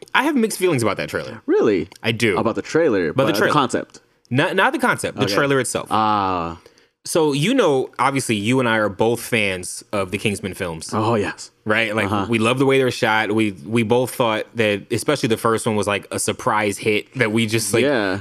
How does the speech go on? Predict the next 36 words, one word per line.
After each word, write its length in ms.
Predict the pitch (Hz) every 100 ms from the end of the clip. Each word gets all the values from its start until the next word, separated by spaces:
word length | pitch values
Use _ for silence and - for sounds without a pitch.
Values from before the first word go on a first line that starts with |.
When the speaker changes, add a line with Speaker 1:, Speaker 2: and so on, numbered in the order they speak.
| 110
Speaker 1:
did 180 | 110 175
not 160 | 156 131
expect 320 | 120 - 110
it 60 | 110
to 60 |
be 100 | 104 107
as 60 |
Speaker 2:
Mm-mm. 40 | 117
Speaker 1:
entertaining 340 | 104 117 101 98
as 80 | 92
it 80 | 90
was. 320 | 92 82 - - _ _ _ _ -
The 100 | 151
concern 500 | 147 170 - 262 302
I 60 | 135
have 280 | 123 107
with 100 | 104
the 80 | 110
trailer 580 | 101 131 139 101 95 85 _ _ -
is 440 | 139 127 120 113 -
it 240 | 135 123 113
doesn't 400 | 170 220 254 -
look 480 | 113 113 185 - -
like 240 | 131 113 - -
it 240 | 127 123
has 600 | 107 - 135 135 135 123
the 200 | - 120
same 400 | 110 - 139 135
sense 320 | 123 - 135 117
of 120 | 104
humor 460 | - 208 214 107 85
that 200 | 90 -
the 140 | 95
other 200 | 87 87
two 300 | 82 - 87
do. 360 | 78 87 76 -